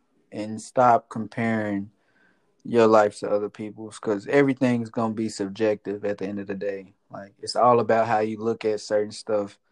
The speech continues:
and how it affect you. Like, you don't have to do such and such just 'cause the other person did, 'cause you don't know everything that that person did that led up to that decision that they made. So you don't wanna model your life after you've been,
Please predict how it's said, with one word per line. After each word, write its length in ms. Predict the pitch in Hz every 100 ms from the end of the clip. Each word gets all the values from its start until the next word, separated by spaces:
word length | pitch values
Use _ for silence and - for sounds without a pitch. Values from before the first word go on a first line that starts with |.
| _ _ _ _ _ _ _
and 120 | 104 101
how 280 | 107 104
it 120 | 104 98
affect 480 | 95 - 104 -
you. 160 | 95 95
Like, 220 | 95 92
you 120 | 95
don't 180 | 107 107
have 220 | 107 101 -
to 340 | 104 98 95 - _ _ 98
do 340 | 104 120 117 110
such 320 | - 110 104
and 100 | 98
such 240 | 107 98
just 200 | 95 101
'cause 180 | - 104
the 80 | 92
other 160 | 98 98
person 380 | 104 98 98 107
did, 260 | 131 135
'cause 180 | 127 113
you 80 | 139
don't 220 | 139 123
know 180 | 123 113
everything 640 | 113 127 123 120 113 110
that 160 | 110 104
that 160 | 104
person 360 | - 113 110 104
did 240 | 113 113 107
that 180 | 98
led 220 | 98 104 107
up 180 | 101 -
to 80 | -
that 160 | 92
decision 400 | 92 - 98 95
that 120 | 95
they 140 | - 92
made. 420 | 92 92 85 -
So 260 | - - - _ - - _ -
you 120 | 139
don't 160 | 143
wanna 200 | 143 131
model 380 | 117 127 131 127
your 220 | 113 117
life 400 | 113 113 113 104 -
after 260 | 113 110 107
you've 240 | 107 110
been, 320 | 107 104 101